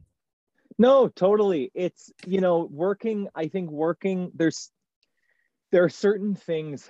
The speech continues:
that are referred to as cornerstone habits. And, uh, I think athleticism is a big one, or just personal fitness in general.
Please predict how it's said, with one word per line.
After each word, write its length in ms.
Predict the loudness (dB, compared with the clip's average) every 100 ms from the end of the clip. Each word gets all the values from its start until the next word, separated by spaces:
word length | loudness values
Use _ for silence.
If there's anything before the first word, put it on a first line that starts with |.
| -10 -4
that 100 | -2
are 80 |
referred 480 | -2 -6 -6 -8 -8
to 220 | -10 -4 -4
as 260 | -4 -12 _ _
cornerstone 800 | -8 -6 -6 -8 -6 -6 -4 -6
habits. 680 | -8 -10 -10 -16 _ -20 -20 _ _ _ _ -6
And, 640 | -2 0 -2 -4 -4 -6 -10 _ _ _ _
uh, 200 | -2 -2 0
I 140 | -2
think 220 | -2 -2 0
athleticism 880 | -2 -2 0 0 0 -4 -6 -6
is 120 | -4 -6
a 60 | -6
big 160 | -8 -6
one, 380 | -2 -2 -2 -8
or 160 | -4 -4
just 240 | -4 -10 _
personal 480 | -4 -4 -6 -8 -4
fitness 400 | -4 -4 -12 -8
in 140 | -8 -2
general. 480 | 0 2 2 0